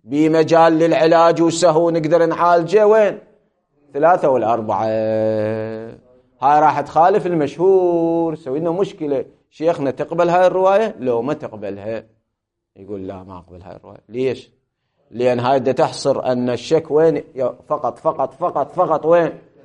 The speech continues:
ثلاثة. والحال أن عندنا روايات ما شاء الله قالت أكو شك بين الثلاثة والأربعة ونقدر ن-، نعالجه، أو الاثنين والثلاثة عفوًا، نقدر شنو؟ فهي تخالف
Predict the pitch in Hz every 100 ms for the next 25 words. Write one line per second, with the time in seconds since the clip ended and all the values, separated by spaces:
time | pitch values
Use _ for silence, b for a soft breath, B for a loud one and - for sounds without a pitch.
0 | - - - 131 143 151 151 123 123 127
1 | 139 156 156 139 123 131 139 135 143 147
2 | 139 175 262 240 - 214 202 190 185 165
3 | 170 165 160 151 147 170 139 165 156 -
4 | 160 170 170 165 156 175 170 160 156 156
5 | 170 180 180 _ _ _ 107 - 113 104
6 | 101 104 104 101 101 104 101 104 101 98
7 | - _ - 135 131 131 156 131 - 110
8 | 101 101 107 104 107 139 151 143 160 156
9 | _ _ _ _ - 139 147 143 - 165
10 | 185 214 202 175 -